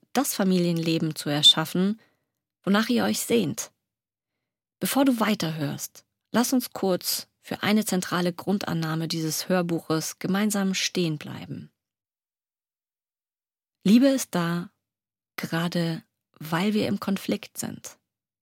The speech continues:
Das eine schließt das andere nicht aus. Lasst uns daher gemeinsam darauf schauen, wie wir den dunklen Stunden innerhalb der Paarbeziehung die Bedrohlichkeit entziehen können, um gemeinsam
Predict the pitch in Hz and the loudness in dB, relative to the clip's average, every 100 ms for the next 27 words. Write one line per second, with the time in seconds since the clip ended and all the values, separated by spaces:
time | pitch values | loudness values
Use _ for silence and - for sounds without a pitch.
0 | _ _ _ _ _ _ _ _ _ _ | _ _ _ _ _ _ _ _ _ _
1 | _ _ _ _ - 175 - - 247 214 | _ _ _ _ -4 -2 0 2 4 4
2 | 175 190 208 _ _ _ _ _ - - | 4 0 -4 _ _ _ _ _ -8 -2
3 | 202 190 180 - 220 202 180 180 202 - | -2 -2 -4 0 2 2 2 2 0 -2
4 | - 202 147 - - - _ _ _ _ | -4 -4 -4 -8 -12 -14 _ _ _ _
5 | _ _ _ _ _ _ _ _ _ _ | _ _ _ _ _ _ _ _ _ _
6 | _ _ _ - 240 226 254 226 220 226 | _ _ _ 0 0 4 2 4 2 4
7 | 214 196 208 190 180 165 165 - - 185 | 4 4 4 4 2 0 0 0 0 2
8 | 185 185 185 _ _ _ - 208 202 220 | 2 0 -4 _ _ _ 0 4 6 6
9 | 208 226 262 - 190 - 214 233 - 180 | 6 6 4 4 2 2 4 4 4 2
10 | 175 165 - 220 202 190 - 170 - 214 | 2 0 2 4 6 2 0 -2 0 2
11 | 190 - 185 180 185 - 190 185 - 165 | 0 0 2 4 2 0 -4 -2 -2 0
12 | 175 170 - 147 143 151 - 143 143 - | 2 0 -2 -4 -4 -8 -4 -4 -6 -6
13 | 139 131 - _ _ _ _ _ - 190 | -6 -6 -12 _ _ _ _ _ -2 2
14 | 196 196 220 214 190 180 170 | 4 6 6 6 4 2 0